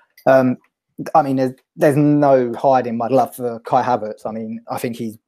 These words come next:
w-, one of the best players, uh, young players in the world. And to be honest, I think he'll go on to win a Ballon d'Or. Um, he's that good.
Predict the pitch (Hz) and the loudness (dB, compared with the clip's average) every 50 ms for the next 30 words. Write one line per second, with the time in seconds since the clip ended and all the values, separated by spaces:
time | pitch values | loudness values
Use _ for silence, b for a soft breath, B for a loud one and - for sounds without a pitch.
0 | _ _ _ _ _ 143 147 156 170 147 139 143 139 139 123 120 113 113 113 117 | _ _ _ _ _ -8 -4 -2 -2 -2 0 0 2 2 2 0 -4 -6 -6 -8
1 | 110 - - 123 120 117 113 107 110 104 - - - 147 131 127 127 127 127 131 | -6 -4 -2 0 2 2 2 0 -2 -4 -8 -4 -2 -2 0 0 0 0 0 0
2 | 123 127 123 117 113 117 113 110 110 117 120 117 107 104 104 98 107 107 107 104 | 0 0 0 0 0 -2 -4 -4 -2 -2 -2 -2 -4 -6 -6 -8 -8 -8 -10 -10
3 | - _ _ _ _ _ _ _ _ _ _ - 143 143 131 120 - 139 120 - | -12 _ _ _ _ _ _ _ _ _ _ 2 2 2 2 2 2 0 0 0
4 | 135 120 - 127 123 110 139 120 120 123 120 117 - 127 120 120 113 113 - 127 | -4 -4 -4 -4 -2 0 0 2 2 2 0 -2 -4 -6 -4 -4 -4 -2 -2 -2
5 | 117 113 113 110 107 123 120 110 107 104 - _ _ - 123 120 117 113 110 104 | -2 -2 -2 -6 -4 -4 -4 -4 -4 -6 -8 _ _ -6 -6 -4 -4 -6 -8 -10
6 | 92 - 123 120 110 113 120 98 - - 117 107 101 - | -10 -10 -10 -8 -4 -4 -4 -4 -4 -4 -6 -6 -6 -8